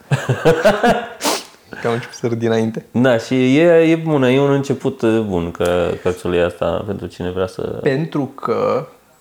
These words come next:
Speaker 2: lumea așteaptă. Spune-ne că te-ai apucat să tragi.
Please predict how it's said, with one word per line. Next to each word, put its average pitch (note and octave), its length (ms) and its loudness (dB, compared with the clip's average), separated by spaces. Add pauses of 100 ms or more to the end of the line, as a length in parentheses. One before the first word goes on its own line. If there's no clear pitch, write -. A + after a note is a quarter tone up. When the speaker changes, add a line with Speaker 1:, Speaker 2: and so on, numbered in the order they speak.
(920)
Speaker 2:
lumea C#3 320 -2
așteaptă. - 500 -2
Spune-ne D3 500 -6
că D3 120 -6
te-ai D3+ 200 -4
apucat C#3 380 -6
să - 100 -6
tragi. C3+ 500 -4